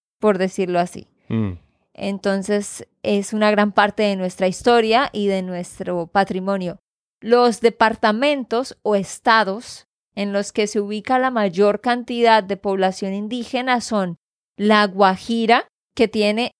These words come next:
Speaker 1: trescientos noventa y cuatro mil seiscientos ochenta y tres habitantes,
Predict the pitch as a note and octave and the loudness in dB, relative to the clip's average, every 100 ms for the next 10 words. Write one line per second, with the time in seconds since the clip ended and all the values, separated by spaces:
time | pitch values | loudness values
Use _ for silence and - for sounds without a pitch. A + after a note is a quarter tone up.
0 | _ _ A#3 A3 G3+ A3+ A3 G#3+ A3 B3 | _ _ 2 4 2 2 2 0 -2 -2
1 | C4+ A3+ A3 G#3 G3+ G3 G3 F#3 - G3 | -2 -4 0 2 0 0 0 -2 0 2
2 | G3 F#3 F#3 F#3 G3+ B3 _ - - G#3 | 2 0 -4 -4 -4 -6 _ -4 2 4
3 | F#3+ - A3+ A#3+ E4 - D#4+ D#4 C4 A#3+ | 4 -2 -2 0 -2 -4 -2 -2 -4 -2
4 | G3+ F3+ F3 - E3+ F3+ G3 G#3+ - F#3 | -2 0 -2 0 -4 -2 -4 -2 0 -2
5 | F3+ - G#3 - | -2 -10 -12 -16